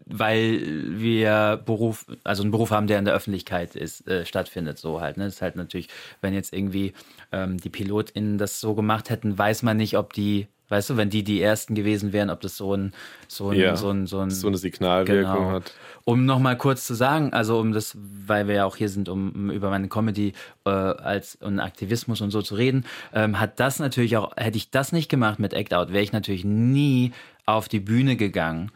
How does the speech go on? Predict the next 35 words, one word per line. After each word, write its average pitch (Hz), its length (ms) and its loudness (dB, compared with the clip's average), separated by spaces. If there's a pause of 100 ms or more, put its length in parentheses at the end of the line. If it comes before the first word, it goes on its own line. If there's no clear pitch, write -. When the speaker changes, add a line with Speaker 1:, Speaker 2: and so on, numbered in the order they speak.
(140)
Speaker 2:
Ja. 90 260 2
Speaker 1:
und 104 180 4
hätte 104 500 2
so 104 400 -2
privat 101 520 2
über 92 180 -2
mich 95 200 -2
gesprochen, 95 520 -2
hätte 92 160 0
über 90 160 -2
mein 87 160 -2
Coming 95 320 -2
Out 104 220 0
gesprochen 87 600 -4
oder, 85 380 -4 (320)
ne, 101 240 0
alles, 101 280 -4
was 98 100 2
Speaker 2:
Ja. 92 100 2
Speaker 1:
damit 95 240 -2
gekommen 98 420 -4
wäre 87 260 -2 (440)
oder 95 160 0
so. 85 360 -4 (120)
Also 90 180 -4
niemals 107 640 2
natürlich. 57 600 -10 (260)
Speaker 2:
Wenn 131 720 2
du 139 560 0 (100)
dein 101 160 4
Leben 113 300 4
noch 110 160 2
mal 104 160 4
leben 110 260 0
würdest, 98 540 2